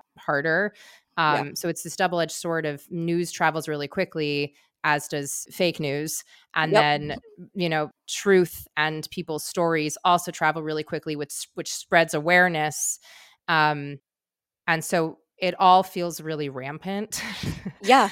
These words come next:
Speaker 2: that's the perfect
Speaker 1: Uh,
Speaker 2: word for it.
Speaker 1: the noise of which much of it is really problematic and needs to be listened to, but it goes back to what we were talking about of the listening, you know? And I guess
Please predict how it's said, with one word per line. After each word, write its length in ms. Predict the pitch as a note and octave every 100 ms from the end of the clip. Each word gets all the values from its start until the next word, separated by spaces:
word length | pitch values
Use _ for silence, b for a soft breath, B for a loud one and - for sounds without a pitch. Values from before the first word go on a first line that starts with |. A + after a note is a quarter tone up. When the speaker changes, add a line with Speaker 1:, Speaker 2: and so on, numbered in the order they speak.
| -
Speaker 2:
that's 200 | B3+ -
the 80 | E4
perfect 320 | A#3 G#3 G3
Speaker 1:
Uh, 20 |
Speaker 2:
word 160 | G3+ G3
for 140 | C#3+ D#3
it. 120 | -
Speaker 1:
the 300 | G#3 F3 G#3
noise 880 | G3 F3+ E3 F3+ A3 A#3 - - - _ _ -
of 240 | G3+ E3+
which 300 | F#3+ - -
much 540 | F#3 F3+ F3+ F3 E3+
of 120 | F3+ E3+
it 160 | E3
is 340 | - E3 E3 -
really 420 | F3 E3 D#3 D3+ _ _ - F#3
problematic 640 | F3 D#3+ E3+ D3 D3+ D#3
and 120 | D#3+ D#3
needs 220 | D3+ -
to 80 | E3
be 120 | D#3+
listened 440 | E3+ G3+ F#3 D#3+ -
to, 200 | D3+ D3
but 140 | E3
it 80 | D#3+
goes 180 | A3 F3+
back 280 | F3+ F3 -
to 80 | E3
what 100 | D#3
we 60 |
were 80 | D#3
talking 320 | E3+ E3 E3
about 260 | D#3 D3 D3 -
of 220 | D#3+ D#3 _
the 100 | D#3+
listening, 680 | D3+ F#3 - D#3 C3 F#2+ - -
you 120 | E3+
know? 260 | D#3 E3 E3+
And 160 | E3
I 60 | D#3
guess 340 | F3 - -